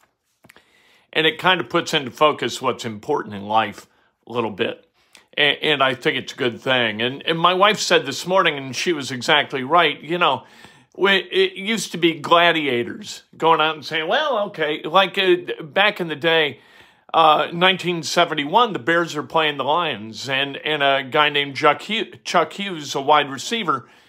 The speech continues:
passed away on the field. He had some health issues that were undiagnosed, and, uh, he died. And Dick Butkus waved for the, the stretcher, and, uh,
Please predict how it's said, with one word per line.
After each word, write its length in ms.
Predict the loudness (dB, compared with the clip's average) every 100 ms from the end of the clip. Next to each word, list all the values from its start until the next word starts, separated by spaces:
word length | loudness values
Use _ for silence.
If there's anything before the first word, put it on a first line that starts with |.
| _ _
passed 380 | -2 0 0 -2
away 260 | 0 2 2
on 140 | 0
the 80 | -4
field. 440 | -4 -2 -2 -6 _ _ _ _ _ _ _ _ _ -20 -8
He 120 | -2
had 200 | 0 -2
some 220 | -4 -4
health 300 | 2 2 4
issues 520 | 0 0 -4 -6 -4
that 120 | -4 -2
were 100 | -2
undiagnosed, 880 | 0 4 4 2 -2 -4 -4 -14 _ _ -20 -20 -20 _ _ -4
and, 440 | 2 4 2 4
uh, 280 | 6 6 2
he 180 | -2 -2
died. 500 | 0 0 -2 -12 -14
And 180 | -12 -4
Dick 320 | 2 2 2
Butkus 520 | 2 2 2 -4 -4
waved 500 | -4 0 0 0 -4
for 260 | -16 2 2
the, 460 | 4 0 0 -4 -8
the 200 | -6 -6
stretcher, 680 | -6 -2 2 2 0 -4 -4
and, 220 | -6 -10 _ _ _ _ -4
uh, 260 | 2 4